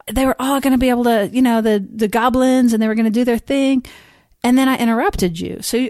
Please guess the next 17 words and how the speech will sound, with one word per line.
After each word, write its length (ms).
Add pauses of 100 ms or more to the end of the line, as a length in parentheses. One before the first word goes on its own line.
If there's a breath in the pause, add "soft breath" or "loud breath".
you're 200
naturally 560
upset 280
about 260
that 320 (140)
because 280
then 100
it 80
feels 200
like 100
you 80
didn't 120
get 100
to 60
play 200
at 80
all. 440